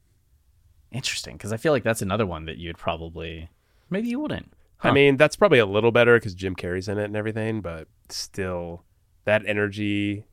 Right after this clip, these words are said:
Speaker 2: that whole aesthetic, I just, I don't know, it doesn't speak to me.
Speaker 1: Not up your alley. That's how I felt about Ready Player One.
Speaker 2: <laughs> Spielberg.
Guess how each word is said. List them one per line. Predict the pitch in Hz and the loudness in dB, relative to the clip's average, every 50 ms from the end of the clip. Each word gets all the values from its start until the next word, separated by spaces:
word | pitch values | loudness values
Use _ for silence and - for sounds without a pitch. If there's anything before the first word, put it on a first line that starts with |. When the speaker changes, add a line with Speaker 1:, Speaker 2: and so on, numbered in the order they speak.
| _ _ _ _ | _ _ _ _
Speaker 2:
that | _ 101 98 101 - | _ -6 -6 -6 -4
whole | 95 104 101 | -4 -4 -4
aesthetic, | 95 90 - - - 101 92 90 92 90 87 - | -4 -4 -8 -8 -6 -6 -4 -4 -4 -6 -4 -6
I | 87 90 | -8 -8
just, | 85 - 95 - - - _ - - - _ _ _ _ _ - _ _ _ _ _ _ _ | -8 -12 -14 -14 -14 -16 _ -20 -20 -20 _ _ _ _ _ -20 _ _ _ _ _ _ _
I | 92 95 | -8 -6
don't | 95 98 98 | -4 -2 -2
know, | 98 92 | -2 -2
it | 90 85 | -4 -6
doesn't | 92 92 101 92 | -8 -10 -10 -12
speak | - - 104 92 - - | -10 -8 -8 -8 -8 -10
to | - | -12
me. | 87 85 87 87 _ _ _ _ _ _ _ _ _ _ _ - - - - _ _ _ _ _ _ _ _ - | -12 -10 -12 -12 _ _ _ _ _ _ _ _ _ _ _ -20 -20 -20 -20 _ _ _ _ _ _ _ _ -4
Speaker 1:
Not | 110 110 117 127 | -2 -2 -2 -2
up | 123 - | -4 -2
your | 135 127 127 | -2 0 0
alley. | 127 127 123 101 98 98 - - | 0 -2 -2 -4 -6 -8 -8 -10
That's | - 131 | -10 0
how | - 185 | 4 4
I | 156 | 4
felt | 123 127 107 101 110 | 6 4 2 2 2
about | 92 95 87 73 | 0 -2 -2 0
Ready | 87 90 92 85 | -2 -4 -4 -4
Player | - - 92 87 80 80 | -6 -6 -6 -4 -4 -6
One. | 80 78 92 87 85 - 76 90 - - - - - - - - - _ _ _ | -6 -6 -8 -8 -8 -8 -10 -8 -10 -10 -10 -16 -20 -20 -20 -20 -20 _ _ _
Speaker 2:
<laughs> | - - 117 - - - - - - - - - - - - - - - - _ - - - - - - - _ | -6 -6 -4 -4 -6 -10 -14 -16 -18 -18 -16 -16 -18 -18 -18 -20 -20 -20 -20 _ -20 -20 -18 -18 -18 -20 -20 _
Spielberg. | - - - _ - 98 104 107 113 110 98 90 87 82 80 85 92 90 - | -16 -16 -10 _ -4 -4 -2 0 0 2 2 2 -2 -4 -8 -10 -12 -14 -16